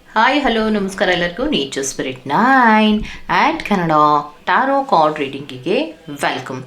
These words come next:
ಇವತ್ತು ನಾನು ಯಾವ ರೀಡಿಂಗನ್ನು ಮಾಡ್ತಾ ಇದ್ದೀನಿ ಅನ್ನೋದನ್ನ ಥಂಬ್‌ನೈಲಲ್ಲಿ ನೀವು ನೋಡಿರ್ತೀರ. ಅಂದ್ರೆ ನಿಮ್ಮ ಪ್ರೀತಿಯ ಲವ್ ಕನೆಕ್ಷನ್ಸ್‌ಗಳು ಹೇಗಿರುತ್ತೆ ಅನ್ನೋದ್ರ ಬಗ್ಗೆ ರೀಡಿಂಗನ್ನು ನಾನು ಹೊಸ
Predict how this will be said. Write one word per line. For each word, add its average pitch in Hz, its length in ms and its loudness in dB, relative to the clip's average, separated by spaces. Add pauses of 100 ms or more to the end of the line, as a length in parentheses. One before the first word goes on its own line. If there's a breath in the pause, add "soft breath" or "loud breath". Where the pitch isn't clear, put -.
(380 loud breath)
ಇವತ್ತು 262 260 0
ನಾನು 233 300 0
ಯಾವ 220 360 -2
ರೀಡಿಂಗನ್ನು 190 520 -4
ಮಾಡ್ತಾ 151 320 -2
ಇದ್ದೀನಿ 143 540 -6
ಅನ್ನೋದನ್ನ 151 380 -4 (200)
ಥಂಬ್‌ನೈಲಲ್ಲಿ 202 760 0
ನೀವು 175 280 -2
ನೋಡಿರ್ತೀರ. 175 480 0 (540 loud breath)
ಅಂದ್ರೆ 143 640 -4
ನಿಮ್ಮ 233 380 0
ಪ್ರೀತಿಯ 233 760 -8
ಲವ್ 170 520 0
ಕನೆಕ್ಷನ್ಸ್‌ಗಳು 175 960 -4
ಹೇಗಿರುತ್ತೆ 160 1000 0
ಅನ್ನೋದ್ರ 165 360 -2
ಬಗ್ಗೆ 143 680 -4
ರೀಡಿಂಗನ್ನು 202 1080 -2
ನಾನು 151 260 -2
ಹೊಸ 208 300 -6